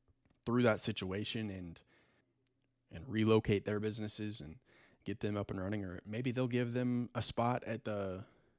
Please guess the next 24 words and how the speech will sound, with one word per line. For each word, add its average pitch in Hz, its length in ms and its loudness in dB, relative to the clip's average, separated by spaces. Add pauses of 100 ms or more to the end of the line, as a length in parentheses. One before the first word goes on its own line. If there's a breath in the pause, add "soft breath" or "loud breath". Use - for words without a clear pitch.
(360 soft breath)
some 113 220 -10
of 107 60 -8
the 110 60 -6
places 113 440 -4
that 113 100 2
are 110 60 2
gonna 110 160 0
be 107 120 0
built 107 440 0 (400)
in 123 200 -2
that 113 160 2
area 107 420 2 (120)
that 107 100 -6
the 104 80 -4
Royals 107 320 2
are 87 60 -6
putting 90 240 -8
up. - 140 -12 (2500 soft breath)
But 127 100 6
what's 139 340 6
inconsistent 160 800 2
about 113 240 4
that 113 160 8
argument 120 680 4